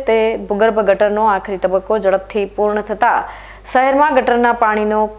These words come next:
કાયમી નિકાલ આવી જશે. જ્યારે શહેરના સર્વાંગી વિકાસ યોજના, સ્વર્ણિમ જયંતિ મુખ્યમંત્રી વિકાસ યોજના અને અમૃતમ યોજના હેઠળ ઝીબ્રા ક્રોસિંગ તેમજ ટ્રાફિક સિગ્નલના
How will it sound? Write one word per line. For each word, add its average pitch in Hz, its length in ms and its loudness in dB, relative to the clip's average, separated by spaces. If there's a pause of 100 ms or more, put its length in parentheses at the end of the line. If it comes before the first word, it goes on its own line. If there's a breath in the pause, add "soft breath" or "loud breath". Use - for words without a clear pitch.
કાયમી 220 340 0
નિકાલ 196 320 0
આવી 156 220 -4
જશે. - 260 -10 (1160 soft breath)
જ્યારે 196 260 2
શહેરના 247 440 2
સર્વાંગી 240 400 2
વિકાસ 240 300 2
યોજના, 240 440 4 (220)
સ્વર્ણિમ 214 400 2
જયંતિ 208 340 2
મુખ્યમંત્રી 202 580 -2 (460 loud breath)
વિકાસ 269 320 2
યોજના 208 420 2 (320)
અને 165 120 -6 (160)
અમૃતમ 254 440 2
યોજના 254 400 2
હેઠળ 247 320 2 (460 loud breath)
ઝીબ્રા 247 400 2
ક્રોસિંગ 233 500 0
તેમજ 196 260 0 (460 loud breath)
ટ્રાફિક 254 560 0
સિગ્નલના 226 480 2